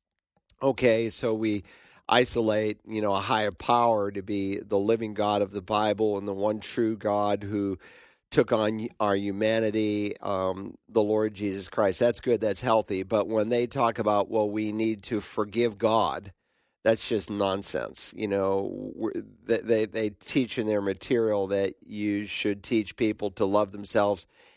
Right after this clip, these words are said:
and to forgive God, neither of which is a biblical admonition.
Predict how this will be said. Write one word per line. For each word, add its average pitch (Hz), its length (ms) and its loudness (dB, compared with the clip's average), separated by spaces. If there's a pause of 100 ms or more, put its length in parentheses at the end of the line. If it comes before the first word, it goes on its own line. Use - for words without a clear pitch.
and 110 160 0
to 110 60 0
forgive 107 540 0
God, 107 340 2
neither 107 420 0
of 95 140 -6
which 98 240 -2
is 98 180 -2
a 101 80 2
biblical 101 460 0
admonition. 98 960 -2